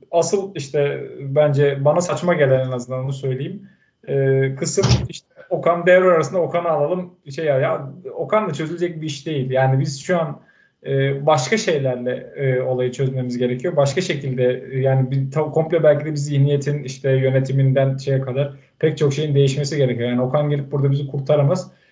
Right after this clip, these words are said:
E, geçen sene bıraktığı yerden devam ediyor gibi görünür. O yüzden de bu işler,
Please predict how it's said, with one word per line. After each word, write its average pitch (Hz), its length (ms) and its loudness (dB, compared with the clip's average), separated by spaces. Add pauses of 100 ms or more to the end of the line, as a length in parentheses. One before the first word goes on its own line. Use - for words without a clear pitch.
(160)
E, 131 60 -8
geçen 170 280 2
sene 160 260 0
bıraktığı 165 300 2
yerden 160 340 4
devam 160 300 4
ediyor 143 180 -2
gibi 185 220 -6
görünür. 151 600 -4 (420)
O 165 140 -6
yüzden 156 280 -4
de 165 100 -2
bu 156 80 -6
işler, 151 600 -6